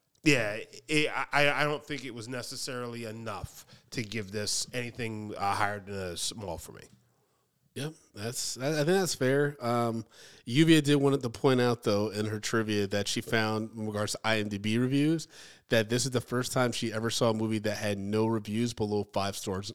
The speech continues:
Speaker 2: stars on I M D B.
Speaker 1: Okay.
Speaker 2: So it's, it's very well liked from an audience
Speaker 1: Yeah.
Speaker 2: standpoint. But like you and I said, uh, maybe, I, maybe there's something we're just missing. I don't know. And I prefaced that at the beginning. Maybe it's,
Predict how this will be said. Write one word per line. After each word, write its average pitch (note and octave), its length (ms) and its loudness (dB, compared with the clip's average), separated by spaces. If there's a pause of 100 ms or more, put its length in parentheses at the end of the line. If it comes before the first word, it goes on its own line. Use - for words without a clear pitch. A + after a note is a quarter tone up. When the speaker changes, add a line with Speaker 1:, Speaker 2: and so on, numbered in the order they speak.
(120)
Speaker 2:
stars F#2+ 540 -2
on F#2+ 120 -10
I F#2+ 120 -8
M F2+ 100 -10
D F2+ 100 -14
B. F#2+ 200 -16 (640)
Speaker 1:
Okay. D3 280 -10
Speaker 2:
So A#2 200 0
it's, C3+ 140 -2
it's D3 160 -2
very F3+ 240 8
well F3+ 240 8
liked C#3+ 420 -2 (140)
from A2 160 -6
an G#2 80 -6
audience A2 320 -2
Speaker 1:
Yeah. G2+ 60 -4
Speaker 2:
standpoint. F2 460 -12
But G2 280 -6 (560)
like B2 160 2
you C3 100 4
and B2 80 6
I A#2 100 4
said, A2+ 280 2
uh, G2+ 100 -8
maybe, G#2+ 280 -4
I, A2 120 -2 (160)
maybe F3+ 220 6
there's D#4+ 140 0
something C#4+ 200 4
we're B3 120 2
just A3+ 160 0
missing. C3+ 400 2
I G2+ 80 0
don't E3 160 4
know. C#3+ 220 0 (720)
And D3+ 160 6
I D3+ 100 6
prefaced E3 300 6
that F3 80 6
at E3 60 2
the E3 60 -4
beginning. D#3 380 2
Maybe C3 200 4
it's, C3 100 -4